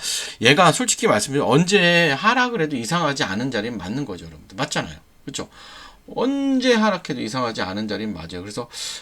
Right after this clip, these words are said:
여러분들 제가 항상 말씀을 드리지만, 어, 이 종목은 대응을 못 하셨다면 이 만 육천팔백 원, 이 만 칠천 원, 만 육천오백 원 부분을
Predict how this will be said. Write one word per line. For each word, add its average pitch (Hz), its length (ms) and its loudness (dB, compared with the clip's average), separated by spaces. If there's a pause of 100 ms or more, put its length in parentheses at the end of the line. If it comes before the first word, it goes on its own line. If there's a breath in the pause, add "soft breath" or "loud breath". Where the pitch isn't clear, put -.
여러분들 117 680 0
제가 123 200 0
항상 147 280 -2
말씀을 113 680 -6
드리지만, 151 680 0
어, 95 520 -6 (460 loud breath)
이 143 80 2
종목은 175 1080 2
대응을 156 400 2
못 104 240 -4
하셨다면 120 580 -2
이 127 120 0
만 127 720 -2 (120)
육천팔백 147 560 -4
원, 131 100 -2
이 113 80 -4
만 101 200 -4
칠천 175 360 -4
원, 143 180 -2
만 107 160 -2
육천오백 127 460 -2
원 117 160 -8
부분을 120 420 -2